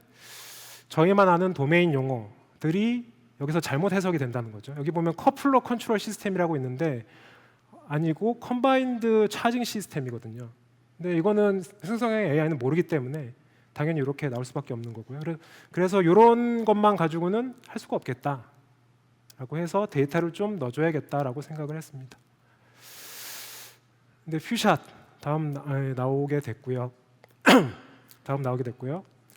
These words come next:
그래서 천 개의 데이터를 만들기 힘들지만 다섯 개는 그래도 만들 수가 있다는 겁니다.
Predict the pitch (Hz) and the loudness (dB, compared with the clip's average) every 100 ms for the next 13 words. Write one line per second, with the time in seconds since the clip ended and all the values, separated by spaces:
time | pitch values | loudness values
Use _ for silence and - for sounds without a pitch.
0 | _ _ 147 147 247 277 285 277 214 208 | _ _ -12 -4 -2 0 4 6 8 8
1 | 214 214 170 139 156 160 175 226 247 170 | 6 2 2 0 0 -2 -2 -4 -4 -4
2 | 170 165 110 - _ _ _ 139 185 226 | -2 -4 -8 -16 _ _ _ -4 -4 0
3 | 226 226 220 165 170 180 131 160 - 156 | 2 2 2 0 0 0 -2 -4 -4 -4
4 | 123 151 147 110 110 | -2 -4 -4 -6 -12